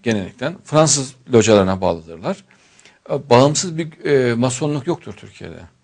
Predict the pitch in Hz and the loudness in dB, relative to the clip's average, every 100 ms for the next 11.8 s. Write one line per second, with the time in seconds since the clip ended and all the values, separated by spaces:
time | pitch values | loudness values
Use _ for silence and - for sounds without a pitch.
0 | _ _ _ _ 120 117 113 104 _ _ | _ _ _ _ 2 2 2 -4 _ _
1 | _ _ - 147 - 156 123 160 165 175 | _ _ -6 -2 0 0 0 2 4 2
2 | 139 131 131 127 131 147 104 92 - 92 | 0 2 4 4 4 2 0 -4 -8 -8
3 | - 95 - 85 76 76 - - _ _ | -6 -8 -8 -12 -12 -20 -20 -20 _ _
4 | _ _ _ _ _ _ _ _ - 98 | _ _ _ _ _ _ _ _ -12 -10
5 | 95 92 90 90 - _ _ _ _ _ | -8 -10 -14 -20 -20 _ _ _ _ _
6 | _ _ _ 160 143 147 160 160 185 131 | _ _ _ 2 4 4 2 0 0 2
7 | 196 - - 143 156 156 165 123 - - | 0 -4 -6 0 0 0 -2 -6 -10 -16
8 | 127 120 120 - 175 135 110 107 101 92 | -10 -4 -4 2 2 4 2 2 0 -2
9 | 92 147 - _ _ _ _ _ 151 160 | -6 -12 -14 _ _ _ _ _ 0 4
10 | 165 135 135 - 143 123 117 120 117 190 | 2 2 -2 -2 -2 0 2 4 4 6
11 | 175 123 123 202 113 95 - _ | 6 4 2 2 2 -2 -16 _